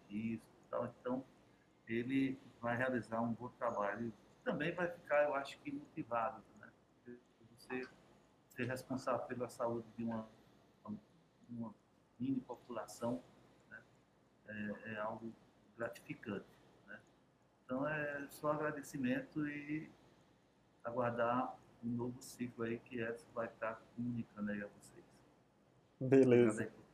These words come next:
Speaker 2: Valeu, Macaíba. Amanda, você quer responder essa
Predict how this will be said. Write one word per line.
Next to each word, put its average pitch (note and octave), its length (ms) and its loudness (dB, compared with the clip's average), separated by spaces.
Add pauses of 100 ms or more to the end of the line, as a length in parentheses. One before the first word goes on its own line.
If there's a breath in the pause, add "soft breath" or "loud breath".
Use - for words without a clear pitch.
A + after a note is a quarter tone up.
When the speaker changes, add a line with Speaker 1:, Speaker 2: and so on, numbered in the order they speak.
(600 soft breath)
Speaker 2:
Valeu, B2 260 12
Macaíba. B2 460 10 (400 loud breath)
Amanda, C#3 400 12
você - 220 6
quer C3 260 12
responder B2 420 10
essa A2+ 380 10